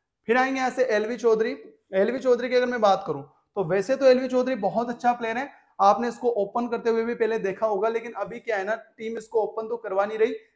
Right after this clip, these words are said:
साथ के साथ इसको बॉलिंग भी नहीं मिल रही। आप देखो जीरो है,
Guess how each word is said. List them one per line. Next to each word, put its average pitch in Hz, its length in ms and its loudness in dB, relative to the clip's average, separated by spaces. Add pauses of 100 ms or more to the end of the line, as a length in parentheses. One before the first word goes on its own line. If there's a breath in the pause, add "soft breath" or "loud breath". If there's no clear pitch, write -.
साथ 202 320 2
के 240 80 -8
साथ 233 180 0
इसको 240 240 -8
बॉलिंग 240 340 2
भी 226 80 -4
नहीं 185 120 -2
मिल 156 140 -6
रही। 143 140 -8
आप 175 140 0
देखो 196 280 -2
जीरो 202 320 0
है, 208 140 0